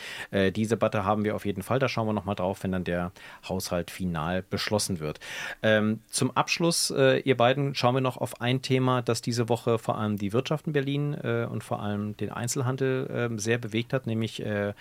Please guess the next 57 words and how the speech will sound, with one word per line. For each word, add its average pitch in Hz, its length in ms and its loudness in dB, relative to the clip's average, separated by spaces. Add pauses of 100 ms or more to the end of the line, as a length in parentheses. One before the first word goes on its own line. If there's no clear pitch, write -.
(380)
die 117 100 -6
Insolvenz 110 420 0
des 113 140 -6
Konzerns 110 420 -2
Signa. 139 380 0
Auch 131 100 0
da 123 240 6
spielt 147 280 -2
wieder 123 120 2
die 120 100 -2
Politik 120 440 0
und 127 180 -2
ihre, 117 400 4
ihr 110 180 0
Wunsch, 131 280 6
Geld 120 240 4
auszugeben, 113 500 0
eine 107 80 4
Rolle. 110 260 4
Da 117 120 4
kommen 120 200 0
jetzt 117 100 -2
schon 117 120 -4
die 110 80 -2
Ersten 113 280 -2
und 107 80 -2
sagen, 107 280 2
„Mensch, 113 240 0
diese 95 320 -4
Galeria-Warenhäuser, 104 880 -2
die 95 120 -6
können 110 160 -4
wir 104 40 -2
doch 98 120 -4
einfach 107 240 -8
vergesellschaften. 104 800 -4
Kaufen 117 300 2
wir 101 80 6
auf, 117 220 2
machen 117 180 0
wir 110 140 0
was 107 100 -4
Schönes 110 300 0
draus 98 280 0 (480)
fürs - 200 -6
Land 107 220 2
Berlin.“ 135 460 2
<laughs> 110 200 0
Würde 123 360 6
auch 123 220 6
Geld 131 240 6
kosten, 143 400 4
und 117 140 2
zwar 117 240 4
nicht 127 140 0
so 120 100 0
knapp. 127 300 2